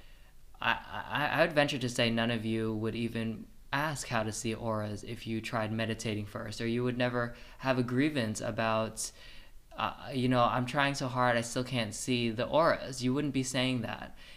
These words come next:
if you just spent the time just doing a little brief meditation. And remember, there are so many benefits <laughs> to meditation beyond seeing auras. Focus, mental clarity, um,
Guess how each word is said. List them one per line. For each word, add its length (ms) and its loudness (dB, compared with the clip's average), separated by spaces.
if 180 -4
you 80 0
just 200 -2
spent 200 -2
the 80 -8
time 540 0
just 540 -6
doing 300 0
a 120 -4
little 400 -2
brief 460 -4
meditation. 640 -4
And 120 -2
remember, 360 0
there 140 -2
are 20 -4
so 160 -2
many 160 0
benefits 840 -4
<laughs> 100 -18
to 140 2
meditation 640 2
beyond 440 0
seeing 320 -4
auras. 640 -4
Focus, 640 0
mental 340 -2
clarity, 920 2
um, 560 -2